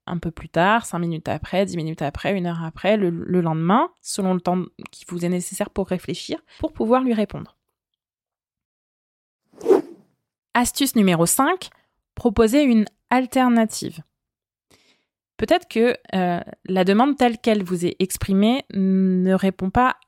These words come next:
ne, ne, en tout cas n'est, n'est, n'est pas confortable pour vous, dépasse vos limites. À la place de répondre un non ferme et définitif, vous pouvez très bien aussi peut-être proposer une alternative. Peut-être que,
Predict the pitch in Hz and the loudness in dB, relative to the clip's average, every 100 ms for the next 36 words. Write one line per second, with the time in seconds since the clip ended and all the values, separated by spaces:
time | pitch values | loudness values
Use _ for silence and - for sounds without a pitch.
0 | _ 185 180 202 185 180 - 226 175 180 | _ -8 -8 -8 -10 -8 -2 -2 -2 -4
1 | 175 175 180 175 226 - 208 214 - 190 | -4 -4 -4 -2 -4 -2 -4 -4 -2 -2
2 | 160 - 160 165 233 269 269 185 180 185 | -2 -6 -6 -2 0 0 -2 -4 -2 0
3 | 214 233 - - 185 190 180 165 _ - | 0 0 -2 -8 -6 -4 -4 -6 _ -20
4 | _ - - - _ _ _ _ _ _ | _ -20 -20 -20 _ _ _ _ _ _
5 | _ _ _ _ _ _ _ _ 202 214 | _ _ _ _ _ _ _ _ 0 2
6 | 254 294 262 220 208 220 233 202 190 196 | 2 2 2 0 0 0 -2 0 2 4
7 | 214 226 196 - 208 208 190 160 - 190 | 4 2 -4 -4 0 0 0 -4 -4 -6
8 | 185 - - 359 - - _ _ _ - | -6 -6 -4 -4 -4 -20 _ _ _ -10
9 | 185 214 214 233 247 - 185 233 240 214 | -8 -8 -4 -4 -2 -4 -4 -2 -2 -4
10 | 294 285 233 247 - 196 190 196 254 214 | -6 -6 -4 -4 -4 -6 -2 0 2 2
11 | 208 220 - 226 220 214 - 180 - - | 2 0 0 0 0 -2 -6 -14 -16 -20
12 | _ _ _ 165 - 254 - 202 294 | _ _ _ -2 0 0 0 2 2